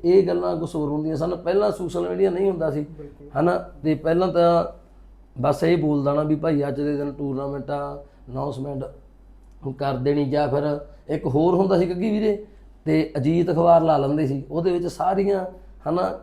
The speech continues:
Speaker 1: ਟੂਰਨਾਮੈਂਟ ਵੀ ਅੱਜ ਇੱਥੇ ਆ, ਅੱਜ ਇੱਥੇ ਆ। ਤੇ ਜਾਣੀ ਕਿ ਅੱਜ ਕੱਲ੍ਹ ਤਾਂ ਹੁਣ Facebook ਹੋ ਗਿਆ ਜਾਂ, ਹਨਾ, WhatsApp ਦੇ ਉੱਤੇ ਪਾ ਦਿੰਦੇ ਆ, ਗਰੁੱਪ ਬਣੇ ਹੋਏ ਨੇ। ਤੇ ਪਹਿਲਾਂ ਬਸ ਅਖਬਾਰ ਤੇ ਖਬਰ ਆ ਜਾਣੀ ਵੀ ਭਾਈ ਅੱਜ ਇੱਥੇ ਟੂਰਨਾਮੈਂਟ ਆ। ਤੇ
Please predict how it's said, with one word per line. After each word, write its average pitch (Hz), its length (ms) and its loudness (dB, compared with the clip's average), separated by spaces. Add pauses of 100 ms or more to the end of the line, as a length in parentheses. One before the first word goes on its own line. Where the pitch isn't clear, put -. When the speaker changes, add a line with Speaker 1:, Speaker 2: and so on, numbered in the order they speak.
Speaker 1:
ਟੂਰਨਾਮੈਂਟ 151 540 0
ਵੀ 151 160 0
ਅੱਜ 135 120 -4
ਇੱਥੇ 143 420 -2
ਆ, - 20 0
ਅੱਜ 139 140 -4
ਇੱਥੇ 143 340 -2
ਆ। 139 160 -4 (480)
ਤੇ 127 460 0
ਜਾਣੀ 131 260 -4
ਕਿ 139 220 -2
ਅੱਜ 139 140 -2
ਕੱਲ੍ਹ 143 220 0
ਤਾਂ 151 100 -2
ਹੁਣ 147 280 -4 (160)
Facebook 139 480 -6
ਹੋ 139 140 -6
ਗਿਆ 135 120 -6
ਜਾਂ, 135 200 -4
ਹਨਾ, 185 220 -6 (280)
WhatsApp 143 400 -2
ਦੇ 135 80 -6
ਉੱਤੇ 135 160 -6
ਪਾ 131 240 -2
ਦਿੰਦੇ 143 220 0
ਆ, 147 40 0
ਗਰੁੱਪ 131 300 -2
ਬਣੇ 131 260 -2
ਹੋਏ 135 140 -8
ਨੇ। 131 140 -10 (340)
ਤੇ 139 320 2
ਪਹਿਲਾਂ 165 640 4 (460)
ਬਸ - 200 0 (1000)
ਅਖਬਾਰ 139 400 4
ਤੇ 151 340 2
ਖਬਰ 131 300 0
ਆ 135 140 0
ਜਾਣੀ 139 220 0
ਵੀ 143 80 -2
ਭਾਈ 131 300 -2
ਅੱਜ 131 100 -4
ਇੱਥੇ 131 260 -6
ਟੂਰਨਾਮੈਂਟ 123 460 -8
ਆ। 120 60 -18 (460)
ਤੇ 123 260 -10